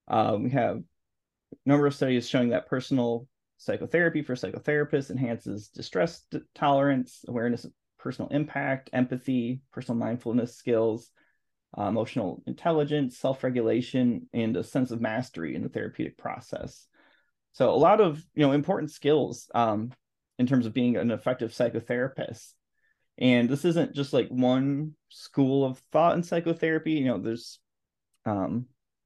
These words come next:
experiential learning has been shown in C B T, with psychoanalysis, um, humanistic approaches. Um, and so it's,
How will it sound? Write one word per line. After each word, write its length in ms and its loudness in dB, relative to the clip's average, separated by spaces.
experiential 480 2
learning 260 4
has 100 0
been 140 -2
shown 320 -2
in 380 -4
C 180 -4
B 160 -6
T, 400 -2
with 140 0
psychoanalysis, 1400 -2
um, 380 -4
humanistic 520 0
approaches. 760 0
Um, 360 0
and 100 -4
so 160 -2
it's, 360 -2